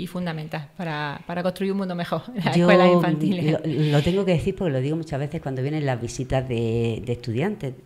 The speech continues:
Speaker 2: a, a la escuela. Mm,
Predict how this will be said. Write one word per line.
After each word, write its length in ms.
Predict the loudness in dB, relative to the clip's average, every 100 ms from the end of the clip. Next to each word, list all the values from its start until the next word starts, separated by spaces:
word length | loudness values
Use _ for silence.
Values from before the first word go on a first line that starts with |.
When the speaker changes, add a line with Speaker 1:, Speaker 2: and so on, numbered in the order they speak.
| -8
Speaker 2:
a, 720 | -6 -6 -6 -8 -10 -8 -8
a 40 |
la 80 | -6
escuela. 400 | -6 -4 -6 -6 -12 -20 -20 -20 -20 -20 _ -6
Mm, 580 | -2 0 0 -2 -2